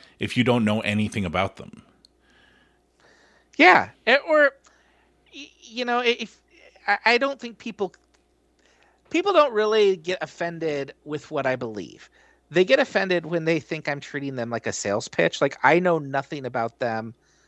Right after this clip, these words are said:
Speaker 2: so I'm coming in to tell them, you know, "Hey, you know, you're gonna go to hell if you don't,
Speaker 1: <laughs> Right.
Speaker 2: uh, a-, a-, accept what I believe here on the spot," without caring anything about them,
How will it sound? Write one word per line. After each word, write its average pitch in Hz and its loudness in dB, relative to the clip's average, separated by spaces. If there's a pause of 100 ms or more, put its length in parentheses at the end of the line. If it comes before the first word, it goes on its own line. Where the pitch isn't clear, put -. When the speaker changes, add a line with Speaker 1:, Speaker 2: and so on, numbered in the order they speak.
(120)
Speaker 2:
so 151 -2
I'm 143 0
coming 147 -8
in 123 -4
to 123 -4
tell 120 0
them, 107 -2
you 107 -6
know, 98 -2 (420)
"Hey, 139 2 (260)
you 127 -8
know, 113 -2
you're 123 -4
gonna 131 -2
go 123 -2
to 117 0
hell 117 0
if - -10
you 113 -6
don't, 113 -4
Speaker 1:
<laughs> 117 -4
Right. 113 -6
Speaker 2:
uh, 104 4 (140)
a-, 143 0
a-, 123 -8 (140)
accept 160 0
what 170 2
I 127 2
believe 196 -4
here 170 0
on 147 0
the 123 -6
spot," 113 0 (600)
without 269 2
caring 214 -4
anything 175 -10
about - -6
them, 52 -16